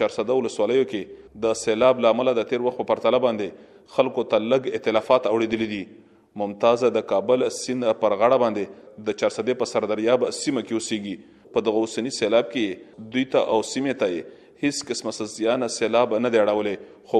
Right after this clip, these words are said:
په تیرو وختونو کې نه یوازې د ده کور، بلکې د ده د کور نه تر پنځو کیلومترو پورې لرې سیمې دغه سیلاب ځپلې وې. دوی ویل چې د سیند پر غاړه باندې چې کومه دیوالونه جوړ شوي دي، نو دغه سیمه یې خوندي کړې ده.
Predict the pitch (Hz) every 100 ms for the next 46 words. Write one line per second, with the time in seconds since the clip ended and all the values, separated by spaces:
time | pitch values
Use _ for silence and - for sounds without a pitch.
0 | 110 104 123 123 110 - 139 131 120 95
1 | - - - 120 127 113 120 113 104 113
2 | 120 143 135 - - - - 110 113 107
3 | 123 127 - 131 123 123 - 101 107 110
4 | 135 131 113 107 104 139 113 113 104 123
5 | 127 98 - - - - - 135 113 110
6 | 113 - 110 120 113 107 110 123 117 104
7 | 98 - - - - 110 123 127 123 110
8 | 110 - 127 127 117 - 107 101 123 123
9 | 117 107 107 - 110 110 110 110 120 110
10 | 104 - 143 113 98 - - - 117 110
11 | 107 107 107 - 123 113 110 110 110 113
12 | 107 101